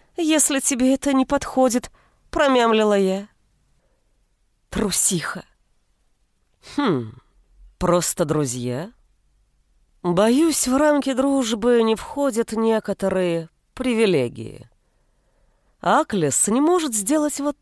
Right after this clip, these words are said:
так», — сказал он и провёл языком за моим ухом,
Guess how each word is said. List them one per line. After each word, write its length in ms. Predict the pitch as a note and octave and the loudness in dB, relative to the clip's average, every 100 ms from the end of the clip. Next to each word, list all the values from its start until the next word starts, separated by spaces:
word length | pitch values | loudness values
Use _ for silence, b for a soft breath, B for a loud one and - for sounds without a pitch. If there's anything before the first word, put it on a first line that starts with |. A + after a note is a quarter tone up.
| _ | _
так», — 400 | E3 A#2+ - - _ _ _ _ _ _ _ _ | -6 -6 -10 -20 _ _ _ _ _ _ _ _
сказал 640 | - - C#4 C4 C4 C#4 G#3 | -8 -4 0 0 2 4 4
он 200 | D#3+ C#3 _ _ _ _ _ _ | 0 -2 _ _ _ _ _ _
и 120 | - | -8
провёл 380 | C#4+ D4 B3 C4 | -2 0 2 0
языком 580 | A#3+ A3 B3 - C#4 A3+ | 2 0 0 0 0 0
за 160 | F#3+ A3 | 0 0
моим 280 | A3 A3 - | 2 0 -4
ухом, 500 | D#4 E4 - A3 D#3+ | -6 -6 -4 -4 -4